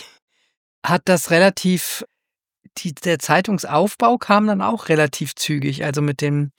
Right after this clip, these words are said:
es ist auch eine interessante Figur, die mich, ja, die kommt in dem Buch so nicht vor, aber der, der die Süddeutsche Zeitung wieder mit auf, mitgegründet hat, Hans Habe, der war ja auch ein Richie Boy. Und das, der war schon Bestseller-Autor in den, in den Staaten und war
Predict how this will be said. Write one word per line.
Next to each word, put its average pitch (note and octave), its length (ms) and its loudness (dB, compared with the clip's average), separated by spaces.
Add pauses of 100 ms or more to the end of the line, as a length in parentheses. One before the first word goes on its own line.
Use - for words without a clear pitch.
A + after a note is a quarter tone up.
(240)
es - 80 -14
ist D3+ 160 -6
auch D#3+ 200 2
eine F3 140 2
interessante F3 540 0
Figur, F#3 400 2 (540)
die D#3+ 80 2
mich, E3+ 280 2 (500)
ja, E3 260 0
die C#3+ 100 -4
kommt D#3+ 260 0
in D#3+ 60 2
dem D3+ 100 4
Buch D3 140 -2
so E3+ 120 0
nicht D3+ 180 0
vor, E3+ 280 2
aber D#3 240 0 (400)
der, D#3 100 2
der D#3 140 6
die D3 120 -2
Süddeutsche D#3+ 420 0
Zeitung F3 380 2
wieder F3+ 160 4
mit - 420 -2
auf, G3 380 -4
mitgegründet F#3+ 640 0
hat, F#3+ 180 -2
Hans D#3+ 260 -2
Habe, F3+ 420 2 (560)
der D#3+ 200 4
war E3+ 100 6
ja D#3 160 4
auch F3+ 300 2
ein D#3+ 160 0
Richie D3 400 0
Boy. C#3 460 -2
Und D#3+ 460 -2 (280)
das, - 220 -8 (300)
der D3 140 2
war D3+ 160 6
schon D3 240 0
Bestseller-Autor E3 880 2
in D#3+ 100 -2
den, D3+ 280 -2
in D#3+ 80 -6
den D3+ 140 -2
Staaten D3+ 400 2
und E3+ 120 0
war D#3 300 0